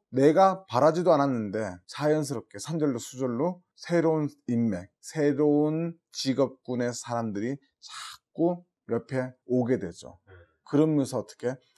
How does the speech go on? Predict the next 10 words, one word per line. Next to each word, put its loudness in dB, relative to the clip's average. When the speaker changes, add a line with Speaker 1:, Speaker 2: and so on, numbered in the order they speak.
Speaker 1:
잘 -4
생각해봐. 0
옛말에 4
이러잖아. -4
아, 4
내 4
주변 0
사람들이 2
잘 -2
돼야지, 2